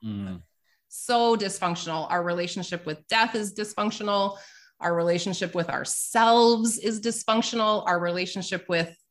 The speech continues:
Speaker 2: with spirit, <sighs> our relationship with death, like, the whole thing, it's just dysfunction everywhere you look. And that's, like, that's why I l-,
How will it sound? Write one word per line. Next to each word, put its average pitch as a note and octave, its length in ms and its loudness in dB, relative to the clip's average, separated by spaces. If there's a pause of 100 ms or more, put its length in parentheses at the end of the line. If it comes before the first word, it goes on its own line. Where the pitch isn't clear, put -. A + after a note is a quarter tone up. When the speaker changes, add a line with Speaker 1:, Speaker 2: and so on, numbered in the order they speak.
Speaker 2:
with D#3+ 320 -2 (240)
spirit, A#3 840 4 (460)
<sighs> - 400 -20
our G#3+ 460 2
relationship G3+ 560 0
with F3 200 -2 (280)
death, A#3+ 300 2
like, G#3+ 160 -2
the A#3 80 2
whole A3+ 840 0 (220)
thing, G3+ 300 0
it's F3+ 320 -8
just G3 260 -4 (300)
dysfunction F#3+ 1120 -4 (200)
everywhere F#3 500 0
you E3+ 180 0
look. D#3+ 320 -2 (380)
And F3+ 500 2 (840)
that's, G#3 400 2 (200)
like, F#3+ 300 -2
that's G#3 280 2
why G3 260 2
I F#3 160 0
l-, E3+ 420 -6